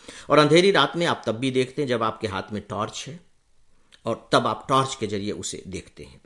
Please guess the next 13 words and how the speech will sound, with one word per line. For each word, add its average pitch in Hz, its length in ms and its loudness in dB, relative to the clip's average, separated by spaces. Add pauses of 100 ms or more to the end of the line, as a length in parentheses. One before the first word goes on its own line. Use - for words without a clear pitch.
(160)
ये 123 220 -2
situation - 480 -10
है। - 220 -20 (460)
दिन 196 160 4
में 160 160 4
भी 131 100 0
आप 113 200 -2
उस 110 160 -6
खंडहर 104 280 -6
को 95 120 -8
देख 85 260 -8
रहे 82 120 -10
हैं, 131 300 -14